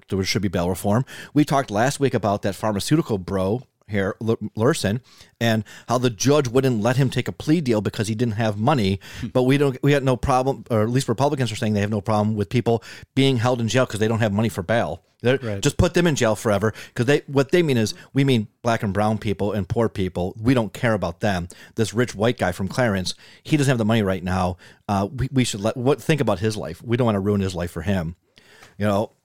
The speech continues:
Speaker 1: And then that's not even to get to, like, we had when we had, uh, Councilman Nowak on talking about how the, the Eighth Amendment and the fucking Bill of Rights and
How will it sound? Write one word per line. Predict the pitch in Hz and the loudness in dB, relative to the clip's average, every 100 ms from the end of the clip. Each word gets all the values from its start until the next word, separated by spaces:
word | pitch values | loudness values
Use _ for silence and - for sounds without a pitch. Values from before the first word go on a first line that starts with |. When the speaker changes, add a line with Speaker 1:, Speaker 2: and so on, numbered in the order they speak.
| _ _ _ _ - | _ _ _ _ -4
Speaker 1:
And | - | 2
then | 180 151 - - | 2 2 -4 0
that's | 160 170 | 0 4
not | |
even | 165 151 | 2 2
to | 135 | 2
get | 131 175 | 0 0
to, | 135 | 2
like, | 117 | 2
we | 120 | 2
had | 110 117 | 2 2
when | 113 | 2
we | 113 | 2
had, | 113 110 - | 2 -2 -4
uh, | 104 101 | -2 0
Councilman | - 107 110 104 | -2 -4 -2 0
Nowak | 101 143 101 101 | 2 2 0 0
on | 98 113 - - | -2 -2 -8 -4
talking | 107 113 | -2 0
about | 110 | 0
how | 104 117 | 0 -2
the, | 98 | -2
the | 107 - | -6 -2
Eighth | 117 123 | 0 0
Amendment | 101 117 117 101 | 0 0 0 -2
and | 98 | -2
the | |
fucking | 98 110 110 | -4 -4 -4
Bill | 98 107 | -2 -2
of | 95 | 0
Rights | 107 123 - | 0 0 -2
and | 95 101 95 | -4 -2 -2